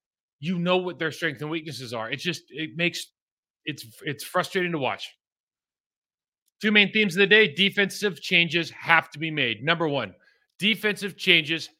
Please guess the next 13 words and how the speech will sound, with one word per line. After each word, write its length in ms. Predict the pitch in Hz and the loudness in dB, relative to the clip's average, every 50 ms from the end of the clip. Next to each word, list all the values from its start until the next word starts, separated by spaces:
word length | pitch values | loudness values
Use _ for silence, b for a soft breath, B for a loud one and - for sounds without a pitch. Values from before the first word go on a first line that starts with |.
| _ _ _ - | _ _ _ 0
have 260 | - 165 160 151 - | 2 4 4 4 2
to 80 | - | -4
be 140 | 143 151 151 | -6 -6 -4
made. 260 | 143 139 120 107 95 - b b b b b b b b b b _ _ _ _ _ _ _ _ _ _ _ _ _ _ _ _ _ _ _ _ _ _ - - - - - _ _ _ _ _ _ _ _ _ | -4 -4 -6 -8 -10 -14 b b b b b b b b b b _ _ _ _ _ _ _ _ _ _ _ _ _ _ _ _ _ _ _ _ _ _ -20 -20 -20 -20 -20 _ _ _ _ _ _ _ _ _
I'm 120 | 135 143 165 | 0 2 2
not 180 | 165 165 156 | 2 2 2
one 160 | 180 180 175 | 0 -2 -2
to 80 | 139 139 | -2 -6
call 180 | - - 175 165 | -4 -2 -2 -2
people 220 | 170 185 185 - | -2 -4 -10 -12
for 60 | - | -12
people's 320 | - 165 165 131 139 117 104 | -12 -12 -10 -10 -12 -8 -2
jobs. 560 | - 170 175 196 202 175 170 - - - | 0 0 0 0 -2 -4 -8 -14 -20 -20